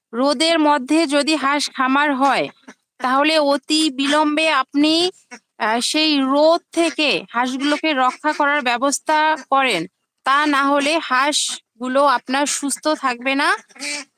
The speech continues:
অসুস্থ হয়ে যাবে। আর হাঁস যদি একবার অসুস্থ হয় তাহলে, আ, আসলে অনেক কঠিন একটা সময় পার করতে হবে।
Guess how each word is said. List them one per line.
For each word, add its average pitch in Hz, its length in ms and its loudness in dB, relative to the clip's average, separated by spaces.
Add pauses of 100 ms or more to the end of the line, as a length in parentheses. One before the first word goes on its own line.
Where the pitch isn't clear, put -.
(260)
অসুস্থ 302 680 0
হয়ে 294 380 2
যাবে। 247 300 0
আর 226 180 0
হাঁস 277 460 -2
যদি 302 240 0
একবার 269 320 0
অসুস্থ 254 460 -2
হয় 262 360 0
তাহলে, 277 400 0 (560)
আ, 247 60 -4
আসলে 254 480 0
অনেক 277 260 0 (160)
কঠিন 330 540 2
একটা 285 520 0
সময় 269 340 2
পার 247 260 2
করতে 240 320 -2
হবে। 175 340 -2